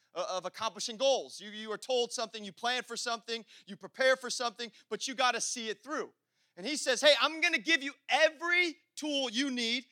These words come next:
to be successful in this adventure." Over the course of these next couple months, as you're preparing for your son to come, I'm going to tell you what you need to have in order to achieve it. I, I thought of that and I was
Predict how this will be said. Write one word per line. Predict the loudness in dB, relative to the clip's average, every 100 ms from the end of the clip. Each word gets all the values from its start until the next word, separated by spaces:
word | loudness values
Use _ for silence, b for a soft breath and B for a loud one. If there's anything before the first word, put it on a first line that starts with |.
| _
to | -12
be | -8
successful | -6 -4 -4 -4 -6 -10
in | -10
this | -8 -10
adventure." | -10 -12 -12 -16 _ _ _ _ _ _ -14
Over | -12
the |
course | -2 0 0
of | -2
these | -4
next | 0 0 2
couple | 0 0
months, | 0 0
as | -2
you're | -6 -6
preparing | 0 2 2 0
for | -6
your | -4 -4
son | 2 2 2
to | -2
come, | -2 4 4 2 B B 2
I'm | 4 6
going | 4 2 0
to | -4
tell | -6 0 4 4
you | 2 2
what | 2 2 -2
you |
need | -4 -2 4 4 4 B B _
to | 0
have | 0 2 4 6 6 4 0 -8 -6
in | -4 4
order | 4 4
to | 0 -6 -8
achieve | -6 -6 -8 -12
it. | -18 _ _ _ _ _ _ _ _ _ _ _ _
I, | 0 4
I | 4
thought | 6 6 6
of | 6 4
that | 6 6
and | 2
I | 0
was | 0 -2 -10